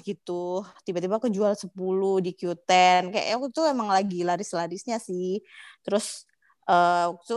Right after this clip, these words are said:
untungnya lima ribu. Di Tokped juga kayak belum rame kan, dua ribu empat belas kan. Cuma aku udah se-,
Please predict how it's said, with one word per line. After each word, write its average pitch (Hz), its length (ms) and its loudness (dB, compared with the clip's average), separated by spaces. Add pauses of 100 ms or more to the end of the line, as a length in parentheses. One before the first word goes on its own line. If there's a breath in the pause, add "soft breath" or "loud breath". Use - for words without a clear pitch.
untungnya 269 300 -4
lima 226 180 -2
ribu. 190 480 -4
Di 190 160 -10
Tokped 190 380 -4
juga 180 260 0
kayak 196 220 2
belum 185 260 0
rame 170 320 0
kan, 185 220 2
dua 175 100 2
ribu 165 300 -4
empat 170 180 -2
belas 160 320 -2
kan. 165 400 0 (140)
Cuma 190 260 -10
aku 247 160 0
udah 180 240 2
se-, - 240 -6